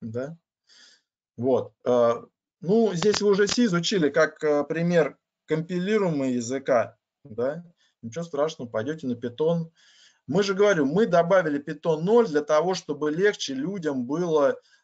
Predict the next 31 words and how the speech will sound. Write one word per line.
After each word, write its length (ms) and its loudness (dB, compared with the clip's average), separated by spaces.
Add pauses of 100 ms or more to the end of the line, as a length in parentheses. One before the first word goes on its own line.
(180)
э, 60 -6
новичкам 1000 0
именно 260 -4
входить 460 -2
через 280 -4
язык 420 -6
уже. 180 -8
Понимаете, 320 -8
чем 200 -6
раньше 300 0
язык 260 -8
начинаешь 440 -6
щупать, 480 -6
тем 240 -6
лучше. 340 -10 (380)
Если 240 -2
у 20 4
вас 100 0
проблем 420 2
не 140 2
было, 180 -2
ничего 180 -4
страшного, 420 0
пойдёте 420 -2
на 120 0
первый 360 0
Python 460 -2
и 40 -2
уже 200 -6
прекрасно 560 -8
будете 420 -12